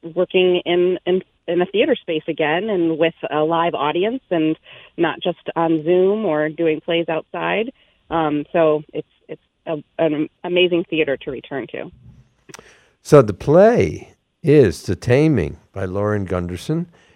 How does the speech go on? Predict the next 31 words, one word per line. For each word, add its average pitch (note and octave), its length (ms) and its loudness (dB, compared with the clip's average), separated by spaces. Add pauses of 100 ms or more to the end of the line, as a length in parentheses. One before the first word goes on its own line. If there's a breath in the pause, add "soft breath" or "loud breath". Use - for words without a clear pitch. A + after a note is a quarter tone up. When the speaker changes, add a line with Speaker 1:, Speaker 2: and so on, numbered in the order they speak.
(180 soft breath)
Speaker 2:
It A2 260 0
is G#2 420 2
going G#2+ 200 2
to G#2 60 -4
be A2+ 120 0
this C#3 360 0
weekend B2+ 400 -2
and F#2+ 200 2
next A2 280 -2
weekend, C#3 440 -2
this A#2 160 -2
Saturday. C3 960 -2
It's A2+ 200 -12
going G#2+ 220 0
to G#2 80 -6
be, G#2+ 420 -2
uh, F#2 180 -4
there's E2+ 200 -12
a F2+ 60 -8
three C3 280 -2
o'clock D3+ 360 0
showing D3+ 520 2
and A#2+ 140 0
a F#2+ 160 0
seven B2 380 0
thirty C3+ 320 0
showing. D3 420 2
Is G2 140 -2
that G#2+ 120 0
right? C3 280 -4 (2000)
Speaker 1:
Uh, E3+ 320 0